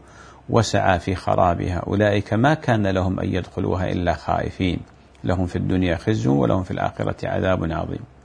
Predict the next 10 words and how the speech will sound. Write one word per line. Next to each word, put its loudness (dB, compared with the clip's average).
وال-، 2
ال-، -4
الدفاع 4
عن 2
المسجد -2
وحماية 0
المسجد -2
من 4
دين 6
الله -4